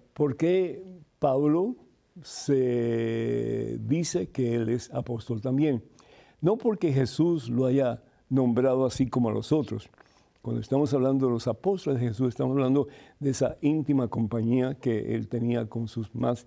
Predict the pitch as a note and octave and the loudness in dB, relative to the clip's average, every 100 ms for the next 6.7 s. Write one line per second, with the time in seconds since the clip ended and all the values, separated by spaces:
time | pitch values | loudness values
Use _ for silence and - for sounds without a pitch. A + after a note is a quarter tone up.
0 | - - A#2+ G#2+ A2+ A2+ - A2+ A2 A2+ | -14 -4 -4 -2 -4 -4 -4 -4 -2 -2
1 | A2+ C3 A2+ - _ - - - - G#3 | 0 0 0 -6 _ -20 -20 -16 0 2
2 | A#3+ G#3+ A#3 A3 A3 F#3 D3+ D#3 A#3 - | 4 4 4 4 4 4 4 2 0 -4
3 | - _ _ _ - - C3+ C3 D3+ D#3+ | -18 _ _ _ -8 0 2 4 4 2
4 | E3+ E3 E3+ C3 B2+ B2 D#3 D3+ D#3 E3 | 0 -2 0 2 2 -2 -2 -2 0 0
5 | D3+ C3+ B2 C3+ C3 C#3 A#2+ A#2+ A#2+ B2 | 0 0 0 -2 0 -2 0 -2 -2 -2
6 | C3+ D3+ C#3 B2+ A2 A#2+ | 0 2 2 2 2 0